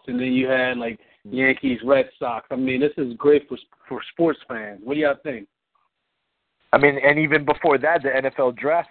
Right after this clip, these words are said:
Speaker 2: like, that Thursday
Speaker 1: Yeah.
Speaker 2: prior.
Speaker 1: I said, yeah, yeah, you're right. I forgot about that.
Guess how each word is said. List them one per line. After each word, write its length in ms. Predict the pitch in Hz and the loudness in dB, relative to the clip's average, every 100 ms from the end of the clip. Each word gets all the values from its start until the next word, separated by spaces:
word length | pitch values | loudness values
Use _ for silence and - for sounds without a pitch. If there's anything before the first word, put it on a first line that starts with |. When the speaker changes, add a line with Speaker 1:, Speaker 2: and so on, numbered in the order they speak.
| - | -10
Speaker 2:
like, 240 | 123 113 107 - - | -8 -8 -8 -18 -6
that 240 | 120 123 - | 0 0 0
Thursday 360 | 139 135 120 127 | -4 -4 2 6
Speaker 1:
Yeah. 80 | 160 | 8
Speaker 2:
prior. 320 | 160 143 123 - _ _ _ _ _ _ _ - | 6 2 -2 -10 _ _ _ _ _ _ _ -10
Speaker 1:
I 60 | 123 | -8
said, 120 | - 151 | -2 2
yeah, 140 | 147 | 4
yeah, 160 | 131 139 | 4 0
you're 200 | 147 143 | 0 2
right. 160 | 175 | 4
I 100 | 131 - | 2 0
forgot 180 | 151 | 0
about 240 | 139 123 110 | 0 -2 -6
that. 120 | 110 | -10